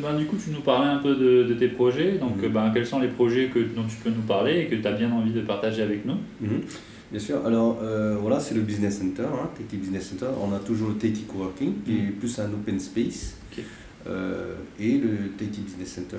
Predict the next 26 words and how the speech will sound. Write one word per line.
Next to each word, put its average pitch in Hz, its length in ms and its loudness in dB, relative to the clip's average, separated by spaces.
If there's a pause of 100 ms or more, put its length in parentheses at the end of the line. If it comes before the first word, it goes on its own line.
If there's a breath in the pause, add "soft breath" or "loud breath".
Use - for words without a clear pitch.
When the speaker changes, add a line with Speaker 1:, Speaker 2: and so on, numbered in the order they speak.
(100)
Speaker 2:
qui 107 60 -12
sera 98 220 -10 (120)
plus 104 340 -6
l'ensemble, 110 600 0
c'est-à-dire 95 340 -8
des 92 80 -2
bureaux 92 340 -4
privés. 107 560 0
On 98 100 -2
a, 92 140 -4 (880)
on 95 80 -6
a 95 80 -6
des 95 80 -4
bureaux 95 360 -8
privés, 107 580 0
la 107 100 -4
salle 95 220 -4
de, 95 60 -4 (280)
on 92 60 -4
a 92 60 -6 (140)
deux 113 120 2
salles 110 240 -2
de 104 80 -4
réunion. 104 640 -2 (160 loud breath)
Speaker 1:
Mhm. 113 60 -6 (480 loud breath)
Speaker 2:
Euh, 92 520 -4